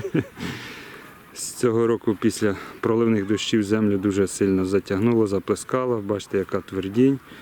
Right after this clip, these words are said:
які от ось брили. Ну, картопля, слава Богу, вродила. Подекуди є от такі екземпляри. Так що без урожаю не залишимося.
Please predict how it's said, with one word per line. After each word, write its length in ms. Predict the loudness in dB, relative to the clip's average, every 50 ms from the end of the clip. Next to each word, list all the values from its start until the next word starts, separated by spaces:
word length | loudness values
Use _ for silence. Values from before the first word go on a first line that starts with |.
| -20 -14 -8 -4
які 340 | -4 -4 -2 0 2 2 2
от 220 | 2 0 -2 -8
ось 160 | -10 -10 -8
брили. 520 | -8 -4 0 0 2 2 2 2 0 0 -4 -10 -18 -20 -20 -20 -20 -20 -20 -20 -20 -20 -16 -16 -8 -2 0
Ну, 120 | 0 0
картопля, 540 | 2 2 0 0 2 0 0 2 2 0 0
слава 320 | 0 0 0 0 2 0
Богу, 340 | 2 2 0 2 2 2 2
вродила. 560 | 2 2 2 4 4 4 4 4 0 -2 -4 -6 -12 -20 -16 -12 -12 -10 -8 -4
Подекуди 580 | -4 -2 0 0 -2 -2 -2 -4 0 0 2 2
є 160 | 4 2 2
от 120 | 0 -4
такі 320 | -4 -8 -8 -6 -4 -4 -4
екземпляри. 720 | -4 -4 -6 -6 -6 -4 -2 -2 0 0 0 -2 -4 -6 -10 -12 -20 -20 -20 -20 -20 -20 -20 -20 -20 -20 -20 -20 -20 -20 -20 -20 -20 -20 -20 -20 -18 -10
Так 180 | -6 -6 -6 -4
що 100 | -4 -2
без 200 | 0 0 2 2
урожаю 520 | 2 2 4 4 4 2 2 2 2 0
не 120 | 0 0 0
залишимося. 640 | 0 2 2 2 0 0 -2 -6 -12 -12 -12 -14